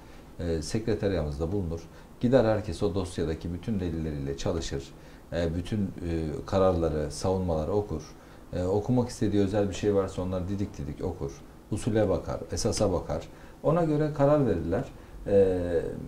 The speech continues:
mesela İzmir'le ilgili bir şey olduğu zaman bana sorulduğunda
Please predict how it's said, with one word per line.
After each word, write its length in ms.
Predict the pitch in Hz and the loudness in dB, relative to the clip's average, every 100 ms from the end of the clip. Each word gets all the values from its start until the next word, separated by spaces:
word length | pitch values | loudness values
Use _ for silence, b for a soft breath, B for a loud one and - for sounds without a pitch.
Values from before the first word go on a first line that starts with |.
| 69 107 | -4 2
mesela 500 | 135 139 151 135 117 | 4 4 4 4 4
İzmir'le 480 | 135 131 139 135 135 | 4 2 4 4 4
ilgili 280 | 120 127 120 | 4 2 0
bir 60 | |
şey 180 | 113 135 | 2 2
olduğu 260 | 120 123 117 | 2 2 0
zaman 340 | 117 113 104 | 2 2 4
bana 200 | 113 120 | 2 2
sorulduğunda 720 | - 113 95 82 80 78 113 | 0 0 0 -2 -2 -2 -4